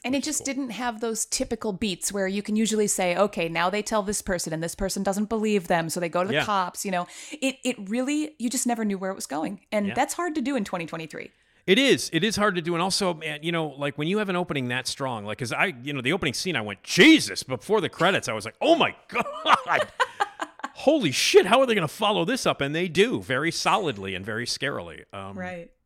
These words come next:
Speaker 2: it's a terrific movie. And again, though, uh, as much as I love Talk to Her and as much as I love Evil Dead Rise and, you know, and, and Infinity Pool and Husera and some of these other ones,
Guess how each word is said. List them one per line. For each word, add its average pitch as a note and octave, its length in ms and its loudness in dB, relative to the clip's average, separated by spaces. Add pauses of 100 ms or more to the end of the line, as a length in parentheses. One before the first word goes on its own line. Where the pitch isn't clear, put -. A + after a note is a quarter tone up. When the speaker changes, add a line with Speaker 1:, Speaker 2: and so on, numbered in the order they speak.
Speaker 2:
it's - 140 -12
a - 40 -12
terrific D#3+ 340 -4
movie. A2+ 240 -6 (340)
And A#2+ 100 0
again, E3+ 260 6
though, G3+ 240 6
uh, B2+ 260 -4
as D#3 100 -8
much B2+ 220 -4
as D3 100 -6
I F3 80 2
love F3+ 320 0
Talk E3+ 260 -2
to F3+ 60 -4
Her F3 60 -4
and E3+ 80 -4
as C3 80 -10
much B2+ 140 -6
as - 60 -8
I C#3 60 -2
love C3+ 180 -2
Evil C3+ 200 -4
Dead C3 160 -4
Rise B2 360 -6
and, G2+ 280 -10
you A2+ 100 -10
know, F#2+ 240 -10
and, F#2+ 160 -14
and F#2+ 160 -12
Infinity B2 380 -8
Pool A#2+ 240 -10
and A2+ 80 -10
Husera A2 340 -8
and G#2+ 100 -10
some G2+ 120 -12
of G2 40 -12
these F#2+ 140 -12
other G#2 180 -8
ones, G2 220 -12